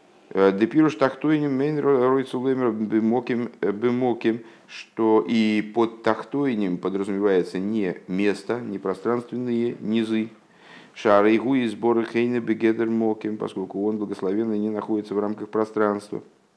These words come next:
не стеснён пространством. Э, век мой же косов, э, йини мок-, мокеим идти, и как написано, «место со мной», имеется в виду, э, с-, достаточно недавно в Хумаше, да? Э,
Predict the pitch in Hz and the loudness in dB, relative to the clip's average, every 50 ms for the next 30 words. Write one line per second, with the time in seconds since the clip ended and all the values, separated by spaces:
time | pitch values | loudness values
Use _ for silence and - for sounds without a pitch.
0 | _ _ _ _ _ _ _ _ _ _ _ _ _ _ _ - 87 95 92 87 | _ _ _ _ _ _ _ _ _ _ _ _ _ _ _ -10 -8 -8 -8 -8
1 | - - 101 - 110 107 110 104 101 98 - - 92 87 82 82 - 104 117 127 | -10 -12 -8 -6 -4 -4 -2 -2 -4 -4 -2 -4 -4 -4 -4 -6 -8 -10 -10 -10
2 | - - - - - - - - _ - 101 101 101 95 110 110 - 127 120 113 | -16 -20 -20 -20 -20 -20 -20 -20 _ 2 4 4 6 4 2 0 2 0 2 2
3 | 117 117 - 123 117 - 117 110 107 107 107 - - - 104 98 98 95 95 95 | 0 -2 -2 -4 0 2 2 2 2 2 -6 -8 -4 -2 0 2 2 2 2 2
4 | 92 92 90 92 120 131 135 131 127 123 120 110 113 117 113 113 117 120 107 104 | 0 -2 -4 -6 -6 -4 -4 -2 0 0 2 2 2 2 0 -2 -2 -4 -2 -2
5 | 104 104 - 117 117 113 107 104 - - 107 95 - - - 85 92 - - - | -2 0 0 0 2 2 0 -2 -4 -6 -8 -8 -8 -8 -8 -6 -6 -6 -10 -14
6 | _ _ - _ _ _ - 104 - 107 98 - 101 98 92 - 104 98 - 92 | _ _ -20 _ _ _ -14 -2 0 0 0 0 -2 -4 -4 -4 -6 -6 -4 -4
7 | 87 90 95 104 107 98 - - 90 - - - 87 82 85 87 92 101 127 135 | -4 -2 0 0 0 -2 -2 -6 -12 -10 -8 -6 -6 -4 -4 -4 -4 -4 -4 -6
8 | - - _ _ _ _ _ _ _ - - 92 92 90 85 - - 95 92 90 | -10 -18 _ _ _ _ _ _ _ -16 -10 -6 -6 -6 -6 -6 -10 -8 -8 -8
9 | 87 71 82 82 85 80 73 - - - - _ _ - - 50 50 50 50 50 | -6 -4 -4 -6 -6 -6 -8 -12 -16 -20 -20 _ _ -16 -14 -12 -10 -10 -10 -8
10 | 50 50 50 50 50 50 50 50 50 - - - - - - - - - _ _ | -10 -8 -8 -10 -10 -10 -12 -12 -14 -16 -20 -20 -20 -20 -20 -20 -20 -20 _ _
11 | _ - - - - - - - 87 82 85 87 82 78 - 76 - - - _ | _ -20 -20 -18 -18 -18 -16 -14 -10 -10 -8 -8 -8 -8 -10 -10 -14 -16 -20 _
12 | _ - - 50 - - - 50 - - _ - - - - - - - _ _ | _ -16 -16 -16 -18 -16 -14 -14 -14 -16 _ -20 -20 -20 -20 -20 -20 -20 _ _
13 | _ - - 92 98 95 95 92 92 92 92 92 87 90 | _ -14 -6 -2 0 0 2 2 4 4 2 2 0 -2